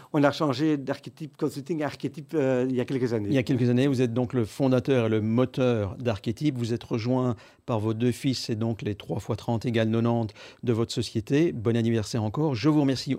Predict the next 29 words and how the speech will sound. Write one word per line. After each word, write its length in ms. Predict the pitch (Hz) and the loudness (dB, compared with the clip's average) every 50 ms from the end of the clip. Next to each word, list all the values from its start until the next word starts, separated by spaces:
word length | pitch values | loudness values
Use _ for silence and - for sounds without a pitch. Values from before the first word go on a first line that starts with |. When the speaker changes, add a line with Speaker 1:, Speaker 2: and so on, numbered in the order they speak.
| - - | -2 0
Speaker 2:
On 100 | 156 165 | 0 0
se 80 | - | 2
retrouve 320 | - 160 - - 160 131 139 | 2 0 4 4 2 4 4
la 80 | 131 | 2
semaine 240 | 120 - 139 135 123 | 2 2 2 2 2
prochaine 400 | 107 - 127 104 156 131 123 120 110 - - - - - - _ _ | 2 -2 -2 0 2 2 2 2 0 -2 -12 -18 -20 -20 -20 _ _
pour 140 | 127 117 113 | 2 2 4
un 60 | 113 | 4
nouveau 240 | 127 131 127 139 127 | 4 4 4 4 2
Club 260 | - - 135 127 120 | 2 2 2 2 4
Éco 320 | 123 120 - 131 131 - - | 2 2 2 2 2 2 0
où 100 | - 120 | -2 -4
on 80 | 107 98 | -2 -2
va 100 | 104 101 | -4 -4
parler 320 | - - 107 113 120 117 | -2 -2 -2 0 0 0
de 120 | 98 104 | 0 -2
l'adaptation 800 | 101 95 101 117 127 120 127 127 - - 127 113 - - 123 117 | -2 0 2 2 4 4 2 0 0 -2 -4 -2 -2 -2 -2 0
des 200 | 107 110 107 107 | 2 2 2 2
ressources 540 | 104 92 110 104 - - 135 - - - - 127 113 110 104 98 | 2 0 0 -2 0 -2 -2 -2 -2 -6 -4 -2 -2 -2 -2 -2
humaines 440 | 113 110 113 117 117 117 117 113 107 - - - - - _ _ | -2 -2 0 0 0 0 0 0 -2 -4 -12 -20 -20 -20 _ _
à 120 | - 120 | -6 -4
l'ère 440 | 107 107 110 110 110 110 104 104 - - - - | 0 0 2 2 2 2 2 0 -2 -4 -8 -16
actuelle. 720 | - - 135 120 - - - 123 117 117 123 147 170 180 165 - - - - - - - _ | -6 -6 -6 -6 -6 -8 -2 2 4 4 6 6 4 2 0 -2 -14 -20 -20 -20 -20 -18 _
Je 560 | - 135 113 120 131 147 147 143 139 135 135 | -10 -6 -4 2 4 6 8 8 8 8 6
remercie 440 | 131 131 113 127 123 127 113 - 139 | 6 4 4 2 2 0 -2 -4 -8
chacun 460 | 120 - 131 117 - - 127 123 123 | -4 -4 -4 -2 0 0 2 2 2
de 180 | 117 110 117 117 | 2 4 4 4
nos, 420 | 113 113 113 113 113 110 110 110 | 4 4 4 4 4 4 4 4
euh, 440 | 110 107 107 107 104 107 107 107 107 | 4 4 4 4 4 4 4 4 2